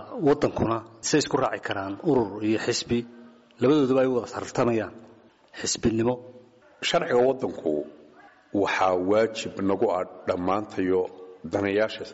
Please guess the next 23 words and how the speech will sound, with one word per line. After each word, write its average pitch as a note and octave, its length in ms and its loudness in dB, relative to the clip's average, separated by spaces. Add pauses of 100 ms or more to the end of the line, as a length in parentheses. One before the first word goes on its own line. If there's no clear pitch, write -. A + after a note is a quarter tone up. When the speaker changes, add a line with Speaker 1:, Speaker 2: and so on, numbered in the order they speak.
(260)
Speaker 2:
siyaasadda F#2+ 560 -2
haddaanu F#2+ 360 0
nahay F2+ 220 -4
inaanu F2 280 -4
u B2 140 -2
hoggaansanno G#2 640 -2
shuruucda A2 500 0 (480)
doorashooyinka. B2+ 800 0 (840)
Een, A2 360 4 (200)
doorashadani A#2+ 560 4
waa G2+ 160 2
doorasho F#2+ 360 -2
ka - 140 -10
duwan F2+ 300 0 (380)
doorashooyinkii F2 600 -2
hore. C#2+ 220 -8 (600)
Waa A2+ 140 6
doorasho G#2+ 440 2
isa - 220 -6
saar E2+ 380 -4
ah D#2+ 140 -8 (400)
oo B2 120 6
madaxtooyadiina B2+ 1200 0